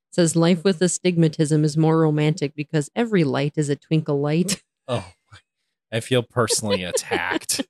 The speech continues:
Speaker 1: <laughs> A twinkle light. My mom feels personally attacked. <laughs>
Speaker 2: Do you have astigmatism?
Speaker 1: Uh, I get a little light shine sometimes, but mostly my eyes are goopy, but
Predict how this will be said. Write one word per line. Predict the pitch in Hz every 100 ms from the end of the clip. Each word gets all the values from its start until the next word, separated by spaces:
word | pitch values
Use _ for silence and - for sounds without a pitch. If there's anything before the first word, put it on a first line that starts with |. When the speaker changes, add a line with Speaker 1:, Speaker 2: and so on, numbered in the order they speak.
| - 330 -
Speaker 1:
<laughs> | 254 _
A | 330
twinkle | 302 320 330 285 214
light. | 185 185 214 _ -
My | 202 170
mom | 165 165 170
feels | - 165 160
personally | 175 170 - 170 170
attacked. | 170 - 170 190 _ - 277 -
<laughs> | 294 -
Speaker 2:
Do | 127
you |
have | 156
astigmatism? | 165 - 170 170 - 185 185 160 _ _ -
Speaker 1:
Uh, | 220 262 277 277 277
I | 262
get | 262 403
a | 440
little | 262 226 240 247
light | 254 254 _ -
shine | - 269 269
sometimes, | 269 269 254 269 262 262
but | 214 175
mostly | 175 170 220
my | 208 175
eyes | 160 160
are | 165
goopy, | 131 147 156 196 196 226 214
but | 165 143